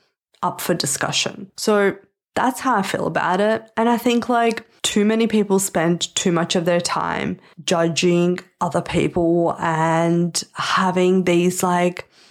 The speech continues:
long ass discussions about other people and, you know, creating stories and so forth of whether or not people should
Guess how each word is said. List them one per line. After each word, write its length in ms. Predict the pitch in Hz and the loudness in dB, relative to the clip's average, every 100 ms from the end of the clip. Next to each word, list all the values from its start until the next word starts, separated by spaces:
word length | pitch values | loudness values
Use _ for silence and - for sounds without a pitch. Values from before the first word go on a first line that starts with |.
| _ - | _ -4
long 520 | 196 190 170 175 185 | 0 2 0 0 0
ass 300 | - 175 180 | -2 -2 -2
discussions 800 | 190 190 - - - 196 185 190 | -2 -2 -2 -2 0 2 2 2
about 360 | 196 175 160 - | 0 0 -2 -2
other 200 | 175 175 | -4 -2
people 720 | 185 165 165 175 165 170 175 | 0 0 0 0 2 0 0
and, 640 | 180 170 165 170 180 180 - | -2 0 0 0 0 0 0
you 100 | 196 | 2
know, 300 | 185 180 175 170 - | 2 2 0 -4 -10
creating 480 | - 196 190 196 | -4 0 2 2
stories 720 | 196 - 180 170 175 170 175 | 0 0 0 2 2 2 0
and 120 | 185 175 | 0 0
so 220 | - 175 | 0 -2
forth 260 | - 185 | -2 -2
of 140 | 185 170 | -2 0
whether 240 | 170 180 | 0 0
or 80 | 185 | 2
not 260 | 185 165 156 | 2 0 -2
people 320 | 180 175 180 | -4 -2 0
should 480 | - - - 170 | 0 0 0 -2